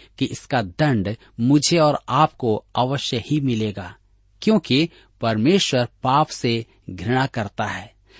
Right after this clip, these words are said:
जितना अधिक वह मुझसे प्रेम करता है,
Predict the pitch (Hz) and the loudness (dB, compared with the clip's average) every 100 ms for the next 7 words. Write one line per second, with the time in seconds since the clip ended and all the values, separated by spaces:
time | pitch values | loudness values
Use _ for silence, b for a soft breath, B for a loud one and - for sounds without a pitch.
0 | b 117 190 - 208 - 160 185 - 156 | b 0 0 2 2 2 0 -2 0 0
1 | 139 127 131 - 139 - 110 139 160 139 | 2 0 -2 -4 -6 -4 0 0 0 -2
2 | 110 - 104 131 | -2 -4 -4 -6